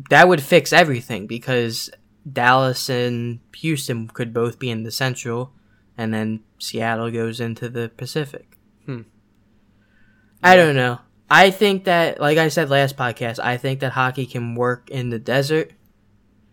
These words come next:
Speaker 1: I think maybe
Speaker 2: <laughs> Maybe not
Speaker 1: time
Speaker 2: that desert. <laughs>
Speaker 1: Maybe not that desert.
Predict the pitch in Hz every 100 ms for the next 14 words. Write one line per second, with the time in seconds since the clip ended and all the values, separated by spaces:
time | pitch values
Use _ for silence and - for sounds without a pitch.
0 | _ _ - 123 - 135 120 127 123 117
1 | 123 - 131 123 117 113 120 - 107 -
2 | - 104 - - - - - - 135 165
3 | 160 165 185 156 143 135 135 127 110 117
4 | 110